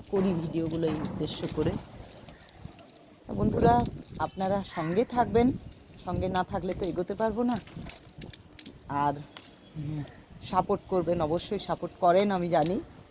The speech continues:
সাপোর্ট অবশ্যই না করলে তো এগোতে পারতাম না টুকটুক করে। আহ, আপনারা যেভাবে আমাকে পাশে রেখেছেন, আমি তা-, আপনাদের কাছে অনেক কৃতজ্ঞ, সত্যি বলছি। খুবই ভালো লাগে যে আপনারা যেভাবে পাশে রেখেছেন।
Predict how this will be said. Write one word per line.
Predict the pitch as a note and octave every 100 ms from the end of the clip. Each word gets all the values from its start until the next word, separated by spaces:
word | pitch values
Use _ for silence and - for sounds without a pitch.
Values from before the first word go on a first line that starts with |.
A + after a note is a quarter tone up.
| - -
সাপোর্ট | - D3 E3 E3
অবশ্যই | D3+ F3 G3
না | E3 D#3 -
করলে | E3 E3
তো | E3+
এগোতে | D#3+ F3 A3+
পারতাম | F#3+ E3+ - E3+
না | D#3+ E3+ -
টুকটুক | G3 - D#3+ -
করে। | D#3+ F#3+
আহ, | A#3+ - - - - - - D3+ D3 D3 D3+ D#3+
আপনারা | D3+ D3 E3 D#3+ D#3+ E3 -
যেভাবে | D#3+ D#3 F3+ D#3
আমাকে | D#3 D#3+ F3+
পাশে | - E3 - F#3+
রেখেছেন, | D#3 - A#3+ B3 A3+ - - - - -
আমি | D3+ D#3+ D#3+
তা-, | -
আপনাদের | - D3 B2+ D3+ D3 C#3+ - -
কাছে | D#3 -
অনেক | D3+ D#3+ F#3 -
কৃতজ্ঞ, | D#3+ D3 D#3+ C3+ C#3+
সত্যি | C3+ F#3+ - G3+
বলছি। | D#3+ D3 - - - - - - -
খুবই | D#3+ G3+
ভালো | F3+ F3 D3+
লাগে | D#3+ D3+ G#3
যে | F#3+
আপনারা | D#3 E3 D#3+
যেভাবে | D3 D#3 E3 D3+ D3
পাশে | D3+ C3+ -
রেখেছেন। | D3+ C#3+ D3+ C3+ C#3